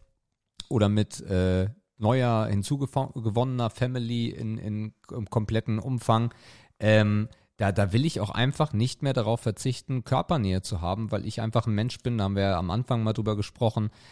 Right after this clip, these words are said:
dass mir das tierisch auf den Sack geht, dass mir dieses Physische fehlt. Einfach mal auf die Schulter klopfen, einfach mal in den Arm nehmen oder auch wenn's nur das Händeschütteln ist. Ähm, da will ich einfach nicht drauf verzichten bei Leuten, wo ich das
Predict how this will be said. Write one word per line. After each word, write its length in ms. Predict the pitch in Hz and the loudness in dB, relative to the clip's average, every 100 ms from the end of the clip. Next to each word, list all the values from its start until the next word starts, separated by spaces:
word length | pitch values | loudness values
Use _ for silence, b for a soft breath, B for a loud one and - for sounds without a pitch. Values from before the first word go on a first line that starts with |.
| B | B
dass 160 | 107 113 | -4 -2
mir 60 | |
das 160 | 101 98 | -2 -2
tierisch 320 | - 113 107 | 0 0 0
auf 140 | 107 | -4
den 120 | 107 92 | -4 -2
Sack 200 | 104 - | -4 -2
geht, 180 | 107 | -4
dass 160 | 104 98 | -2 -2
mir 140 | 101 | -2
dieses 300 | 92 95 92 | -2 -4 -6
Physische 460 | - 139 131 117 101 | -4 -2 0 -2 -4
fehlt. 280 | - 92 71 | -4 -4 -2
Einfach 240 | 104 120 | -2 0
mal 140 | 117 104 | 0 0
auf 120 | - | -2
die 120 | 107 | -4
Schulter 280 | - 123 113 | -2 -2 -2
klopfen, 400 | - 95 - 90 | -4 -8 -6 -8
einfach 300 | 104 104 101 | -8 -6 -4
mal 460 | 101 101 101 98 - | 0 2 4 2 0
in 120 | 104 | -2
den 20 | |
Arm 260 | 76 110 113 | 2 2 2
nehmen 320 | 107 104 107 | 2 2 0
oder 340 | 98 107 101 71 | -2 0 0 0
auch 160 | 98 | -4
wenn's 260 | - 123 - | -2 -2 0
nur 140 | 123 110 | 0 0
das 160 | 104 | 0
Händeschütteln 560 | 120 143 120 101 85 90 | 0 0 -2 -2 -4 -2
ist. 220 | 101 - b b b b b - | -4 -6 b b b b b -2
Ähm, 500 | 98 98 98 98 92 | 2 4 2 0 0
da 220 | 98 95 | 2 2
will 120 | 101 131 | 2 0
ich 200 | 120 - | -2 -2
einfach 320 | 101 - 95 | -2 -2 -2
nicht 220 | 101 - | -2 -2
drauf 260 | 107 101 - | -2 -2 -2
verzichten 580 | 95 107 95 - 92 | -4 -2 -4 -4 -4
bei 100 | 87 | -2
Leuten, 480 | 92 92 98 92 85 | 0 0 0 -2 -4
wo 120 | 92 | -4
ich 260 | 90 - - | -6 -6 -16
das 220 | - - | -16 -16